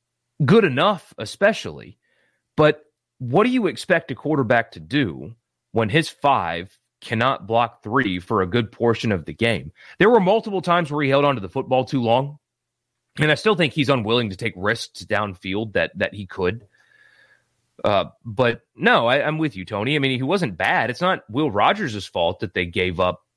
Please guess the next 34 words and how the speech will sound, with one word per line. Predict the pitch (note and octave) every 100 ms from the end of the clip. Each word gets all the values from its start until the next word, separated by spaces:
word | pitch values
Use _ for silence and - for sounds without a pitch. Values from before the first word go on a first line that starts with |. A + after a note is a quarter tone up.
| _
as | G2
many | A2 F#2+
points | F2 - F#2 F#2+
as | F2+ -
they | E2+
did. | E2 D#2 F2 D3+ - _ - -
It's | C3
not | F3+ C#3
Will | D3+ A#2+
Rogers' | B2 G3 D3 G2+ G2+
fault | - A2 A#2 - _
that | A2+ A2 -
there | A#2+
were | A#2
multiple | G#2 G#2+ B2 E2+ F2
fumbles | - C3+ G2+ F2+
in | E2
the | C#2
game, | - D2+ F#2+
and | C3+
it's | C#3+
not | D3+
Will | A#2+ A2+
Rogers' | G#2 D3+ G#2 F2 F2
fault | - G#2 -
that |
his | G2
offensive | G#2+ B2+ A#2+ F#2+
line | A2+ D#3 G#2+ F#2+ - -
largely | F#2 B2 E3+ G2+ D#2+ F#2 A2 _ _ _
is | - A#2+ A#2
still | - - - B2+ D3 - _ _
pretty | - C#3 E3
bad. | B2+ F#2 G2+ A#2+ C#3 C#2+ -